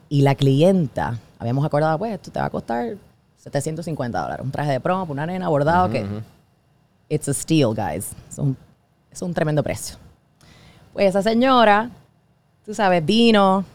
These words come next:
Speaker 1: "No, vamos a cambiarle esto y lo otro", y yo, "Pues claro que sí, pues hay que comprar más tela", se le añade este costo. Y cuando vino a recoger el traje, que le había subido creo que ciento cincuenta dólares de tela, pero eso no fue lo que discutimos. Harry Robles, ah, entonces fue que le dije, "Pero esto,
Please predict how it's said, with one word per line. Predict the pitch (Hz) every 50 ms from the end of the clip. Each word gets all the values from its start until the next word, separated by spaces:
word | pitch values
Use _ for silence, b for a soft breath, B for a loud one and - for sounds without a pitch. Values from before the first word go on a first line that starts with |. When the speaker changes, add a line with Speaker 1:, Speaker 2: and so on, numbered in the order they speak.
| b b b
Speaker 1:
"No, | - 254 277 285
vamos | 285 269 240 247 262
a | 277
cambiarle | 269 294 285 285 285 285 277 262 240 233 247 262 262 262 269
esto | 262 - - 254 247
y | 240 226
lo | 208 202 202
otro", | 226 254 262 262 262 240 240 233 220
y | 208 202 - - - - _ _ _ _ _ _ _ _ _ _ _ _ _ -
yo, | 139 127
"Pues | 131 -
claro | - 104 107 120
que | 151 180
sí, | - 330
pues | - 370
hay | 180
que | 135 143 -
comprar | 143 131 - 139
más | 135 135 139 143
tela", | - 202 240 262 254 254
se | - - 151
le | 135 131
añade | 131 123 120 123 131 143 151 139 127 117 - - _ _ _ _ _ _ _ _
este | - 113 - - 117
costo. | - 95 - - - - b b b b b b _ _ -
Y | 151
cuando | 147 165 160 156
vino | 151 156 160 175
a |
recoger | 202 226 226 254 262 269
el | 277 262
traje, | - 311 311 262 208 190 185 202 185 -
que | - 139
le | 143
había | 139 135 135
subido | - 170 165 175 185 190 180
creo | 180 180 170
que | 180 156
ciento | - 170 165 151
cincuenta | 165 185 175 180 180 165
dólares | 175 180 180 185 185
de | - 190
tela, | - 214 185 160 165 156 - B B B B B B -
pero | - 262 208 165 151 - - - _ _ _ _ _ _ -
eso | - - - 117
no | 101 87
fue | - 160
lo | 220 220
que | 180
discutimos. | 135 117 - - 101 - 92 98 151 - 143 151 139 - - _ _ _ _ _ _ _ _ _ _ _ _ _ _ _ _ _ _ -
Harry | 233 240 226 214 214 180
Robles, | 160 190 226 247 277 247 185 - -
ah, | - 196
entonces | 185 165 160 - 165
fue | - 180 165
que | 160 156
le | 165
dije, | 165 165 170
"Pero | 165 202 185
esto, | 165 - - 233 254